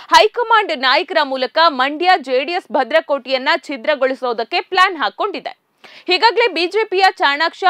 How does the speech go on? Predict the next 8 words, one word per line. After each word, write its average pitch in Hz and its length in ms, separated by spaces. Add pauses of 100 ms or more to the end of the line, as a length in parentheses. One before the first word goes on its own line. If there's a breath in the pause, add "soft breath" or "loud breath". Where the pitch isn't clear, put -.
ಅಮಿತ್ 277 340
ಶಾ 330 180
ಅವರು 330 220
ಮಂಡ್ಯ 302 400
ಮೆಗಾ 285 340
ಡೈರಿ 294 380
ಉದ್ಘಾಟನೆಯ 277 760
ಮೂಲಕ 247 360